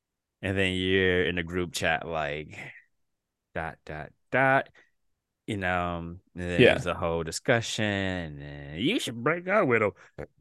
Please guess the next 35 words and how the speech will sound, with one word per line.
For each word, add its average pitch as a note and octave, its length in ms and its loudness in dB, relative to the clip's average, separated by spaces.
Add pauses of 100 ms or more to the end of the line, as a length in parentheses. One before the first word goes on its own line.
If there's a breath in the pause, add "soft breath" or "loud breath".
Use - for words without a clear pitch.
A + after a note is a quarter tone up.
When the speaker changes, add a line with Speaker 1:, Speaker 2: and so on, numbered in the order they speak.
(120)
Speaker 1:
It's F#2+ 400 -6
not A2 200 2
a F#2+ 60 0
testament G2+ 460 0
to - 80 -6
your F#2 120 2
relationship F2 520 -2
whatsoever. A#2+ 1040 4
It's G#2 260 -4
just, D#2+ 440 -4
you D#2+ 80 -10
know, B1+ 320 -14 (2000)
today F2+ 460 0
we F2+ 120 -2
decided E2+ 480 0
not D#2+ 240 -6
to D2+ 80 -12
treat D#2+ 220 -8
each D2+ 180 -8
other D2+ 160 -6
to D2 140 -14
gifts, E2+ 680 -4 (380)
Speaker 2:
Yeah. D#2+ 80 -8
Speaker 1:
whatever. E2 560 4 (840 soft breath)
And E2 140 -6
that D#2 180 -4
feeling C#2+ 560 -6
of D2+ 160 -4
being D2 240 -10
left C2+ 320 -10
out C2 340 -6
is C#2 280 -10
a C#2+ 100 -8
strong C2 440 -8
one, B1+ 320 -14